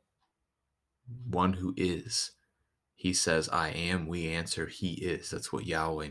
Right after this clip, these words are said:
means. He is. It's a confession of our faith. But the New Testament name of God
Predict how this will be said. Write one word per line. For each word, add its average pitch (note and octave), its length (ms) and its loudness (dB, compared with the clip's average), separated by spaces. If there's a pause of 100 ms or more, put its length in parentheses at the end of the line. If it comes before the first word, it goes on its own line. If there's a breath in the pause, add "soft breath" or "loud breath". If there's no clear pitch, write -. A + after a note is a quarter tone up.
means. E2+ 380 0
He - 340 -8
is. F#2 440 -4
It's - 120 -6
a - 80 -6
confession E2+ 560 0
of D2+ 80 -2
our D2+ 140 -2
faith. G2+ 340 4 (760 loud breath)
But A2 180 -2
the E2 140 0
New A2+ 360 4
Testament - 580 -2
name D2+ 260 -6
of - 160 -14
God - 320 -4